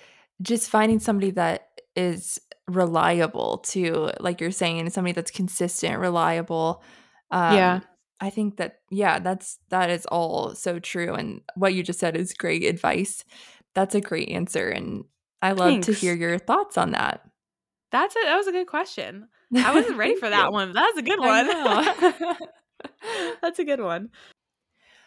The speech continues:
Speaker 1: All right, next question. If your life was a movie or a, a T V show, <laughs> which one would it be?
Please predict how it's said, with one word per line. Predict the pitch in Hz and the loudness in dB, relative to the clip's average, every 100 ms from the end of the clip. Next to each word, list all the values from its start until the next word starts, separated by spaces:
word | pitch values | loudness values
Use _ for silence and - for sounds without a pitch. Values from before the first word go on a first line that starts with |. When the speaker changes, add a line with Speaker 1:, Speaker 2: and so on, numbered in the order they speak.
| _ _ | _ _
Speaker 1:
All | 220 254 208 | 0 2 2
right, | 185 185 - | 0 0 -2
next | 180 214 240 - | -4 -6 -6 -12
question. | - 202 208 - - - 202 _ _ _ _ _ _ _ _ _ _ _ _ | -10 -12 -12 -10 -10 -10 -14 _ _ _ _ _ _ _ _ _ _ _ _
If | 233 240 | -2 -2
your | 302 302 | -2 -2
life | 262 254 269 - | -2 -2 -4 -8
was | 226 226 214 | -2 -2 0
a | 214 | -2
movie | 196 202 202 240 262 | 0 0 -2 -2 -2
or | 233 240 | 0 0
a, | 254 262 - - | 2 -2 -4 -2
a | 247 | -2
T | - 262 233 | 0 -2 -2
V | 185 | -2
show, | 185 - 180 214 202 277 - - - | -4 -4 0 2 2 0 -4 -14 -14
<laughs> | - - | -18 -6
which | 220 240 240 | 4 4 4
one | 226 220 214 214 202 | -2 2 2 2 0
would | 208 196 | 0 0
it | 175 | -4
be? | 180 185 156 208 277 | -6 -6 -4 -4 -4